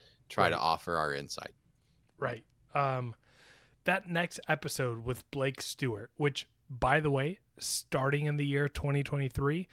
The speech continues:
Speaker 2: Blake Stewart with S D, um, with
Speaker 1: This is a
Speaker 2: Stu-,
Speaker 1: T R L exclusive.
Speaker 2: This is a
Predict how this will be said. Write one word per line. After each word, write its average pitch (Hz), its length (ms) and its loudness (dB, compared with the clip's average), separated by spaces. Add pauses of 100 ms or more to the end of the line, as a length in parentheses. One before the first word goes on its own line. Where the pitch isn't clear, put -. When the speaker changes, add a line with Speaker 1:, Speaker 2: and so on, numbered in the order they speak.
(380)
Speaker 2:
Blake 127 280 0
Stewart 139 480 0
with 127 240 2 (480)
S 131 300 0
D, 135 320 2 (800)
um, 117 460 0 (840)
with 139 240 0
Speaker 1:
This 135 200 8
is 95 120 0
a 87 60 6
Speaker 2:
Stu-, - 140 0
Speaker 1:
T 117 140 8
R 104 200 10
L 98 180 8
exclusive. - 840 -4
Speaker 2:
This 214 300 0
is 151 140 -4
a 120 100 -8